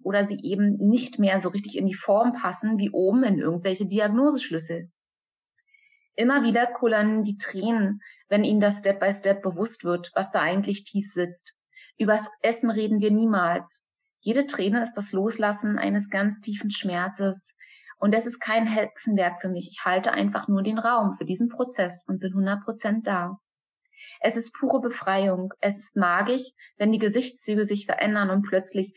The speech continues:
so eine unheimliche Schönheit entsteht, wenn dieser ganze Ballast mal weg ist. Und dann habe ich noch geschrieben, dass es noch mehr Verbundenheit und Liebe braucht,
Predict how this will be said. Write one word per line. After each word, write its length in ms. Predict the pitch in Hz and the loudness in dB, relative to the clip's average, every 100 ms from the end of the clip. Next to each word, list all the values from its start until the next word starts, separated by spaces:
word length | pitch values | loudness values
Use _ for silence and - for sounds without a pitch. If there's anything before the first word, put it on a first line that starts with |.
| - - | -18 -12
so 140 | - | 0
eine 240 | 226 240 233 | 2 4 4
unheimliche 500 | 226 226 208 202 196 | 2 4 2 2 -2
Schönheit 440 | - 196 196 190 | -2 2 2 2
entsteht, 560 | - 190 - 185 220 - _ - _ | 0 -2 -2 -2 -2 -4 _ -20 _
wenn 140 | 190 | 2
dieser 180 | 196 202 | 4 2
ganze 300 | 190 190 208 | 2 0 0
Ballast 400 | 196 170 196 - | 2 2 0 -2
mal 140 | 196 | -2
weg 200 | 160 160 | 0 -2
ist. 340 | - - - - _ _ _ _ _ _ _ _ _ _ | -6 -14 -16 -20 _ _ _ _ _ _ _ _ _ _
Und 460 | - 196 190 190 - _ _ _ _ - | 0 2 2 0 -4 _ _ _ _ -2
dann 160 | 202 | 2
habe 100 | 202 | 2
ich 80 | 220 | 2
noch 180 | 208 202 | 0 0
geschrieben, 460 | 202 - 226 240 | -4 -2 2 2
dass 260 | 214 202 202 | 4 2 -2
es 300 | 185 - - - _ _ _ _ _ _ | -8 -10 -20 -20 _ _ _ _ _ _
noch 260 | 202 220 220 | 0 0 0
mehr 560 | 214 233 254 262 269 - _ | 0 2 2 2 0 -4 _
Verbundenheit 1000 | - 208 208 233 269 220 202 202 190 202 | -2 -2 2 2 2 2 2 2 2 -2
und 160 | 202 202 | 0 0
Liebe 260 | 208 247 233 | 0 -2 -4
braucht, 580 | - 180 175 196 - | -4 0 2 2 -2